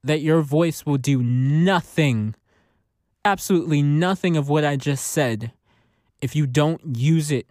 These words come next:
today as a weapon now. So I want you to realize that your voice has power. Your voice changes lives. Y-, it can create the domino effect that if you speak up for yourself,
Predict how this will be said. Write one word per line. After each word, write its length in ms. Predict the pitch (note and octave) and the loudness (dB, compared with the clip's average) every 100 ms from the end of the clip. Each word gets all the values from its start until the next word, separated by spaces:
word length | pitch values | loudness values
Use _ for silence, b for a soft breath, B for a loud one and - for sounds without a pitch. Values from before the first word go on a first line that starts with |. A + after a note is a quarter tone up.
| _ | _
today 640 | - D3 B2+ C#3+ A#2+ A2+ - _ B B B B - | -6 -4 0 0 0 -4 -10 _ B B B B -8
as 120 | C3 | -2
a 60 | B2+ | -2
weapon 580 | G#2+ C3+ C3+ C3+ A#2+ | 0 -2 0 -2 -2
now. 400 | A2+ B2 G#2+ G#2 - B | -2 -2 -4 -6 -12 B
So 200 | - G3+ | -4 0
I 100 | G3 | 2
want 280 | G3+ F3 G3+ | 4 2 2
you 80 | A3 | 0
to 100 | F#3 | -2
realize 920 | D3 D#3+ F#3+ F3+ D#3 B2+ G#2 G#2+ - - - | 0 0 2 0 0 -2 -4 -10 -14 -20 -6
that 160 | D#3 E3+ | -4 0
your 140 | G3 | 0
voice 420 | D3 D#3 G3+ F#3+ | 0 0 0 0
has 220 | - D#3+ | -2 -2
power. 640 | - - D#3+ D#3 C3 F#2+ - B B B B A2 | -4 -4 0 0 0 -4 -12 B B B B -6
Your 360 | D3 G3 A#3+ G#3+ | 0 2 4 2
voice 480 | D3 E3 G3 F3 | 0 0 0 -2
changes 800 | - - - F#3 G3+ F#3+ E3+ D3 C3+ B2 | -6 -8 -2 0 0 0 -2 -2 -6 -2
lives. 680 | D#3 D#3 B2+ G#2 - - - B B B2 | 0 0 -2 -6 -12 -20 -20 B B -2
Y-, 220 | E3 B3 | 0 0
it 120 | G#3 G#3+ | -2 0
can 120 | G#3 | 0
create 500 | - G3 F3 F#3 - | 0 0 2 0 -2
the 100 | F3 | -4
domino 640 | D3+ B2+ D#3 F#3+ G3+ F3+ D3+ | -2 0 0 0 0 0 -2
effect 420 | C#3 D3 C3 - | -2 -4 -6 -4
that 160 | C#3+ C#3 | -4 -2
if 140 | C3+ - | -4 -4
you 240 | D#3 A3+ | -2 -2
speak 400 | A#3 - G#3 G3+ - | -4 -6 -8 -8 -6
up 220 | F3+ D#3+ C3+ | -2 -2 -4
for 160 | - | -6
yourself, 920 | C3+ B2+ F3+ G#3 - - C#3 A2+ - | -4 0 0 0 -4 -4 -4 -4 -8